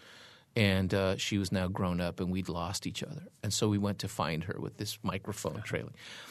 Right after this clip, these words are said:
And it turned out to be this remarkable, unexpected gift in that I found her, but I had my boy with me, my, my white, you know, teenaged boy.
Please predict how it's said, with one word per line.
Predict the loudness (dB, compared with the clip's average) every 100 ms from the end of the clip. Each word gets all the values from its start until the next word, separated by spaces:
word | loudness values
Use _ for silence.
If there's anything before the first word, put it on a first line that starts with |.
| -10 2
And | 4
it | 4
turned | 4 2 4
out | 4 0
to | -2
be | 0 2
this | 2 2 0 -6 -12 _
remarkable, | 0 2 2 2 2 0 0 2 2 0 -6 -20 _ 4
unexpected | 6 6 4 -2 0 -2 0 0 0 -2 -10 -16 _ _ _ _ _ 0
gift | 4 4 0 -8 0
in | 2 4
that | 4 2
I | -4
found | 2 4 4 2
her, | 0 -2 -6 -20 -20 -20 -20 -20 -20 -16 -2
but | 2
I |
had | 4 4 4
my | 2
boy | 2 4 6 4
with | 0 -2
me, | -4 -4 -6 -14 -18 -6
my, | -2 -2 0
my | 0 2 0 -4
white, | -4 -2 -2 -4 -20 _ _ _ _ -4
you | 0
know, | 0 0 -4 -12 _
teenaged | 0 2 2 0 -2
boy. | -2 0 -2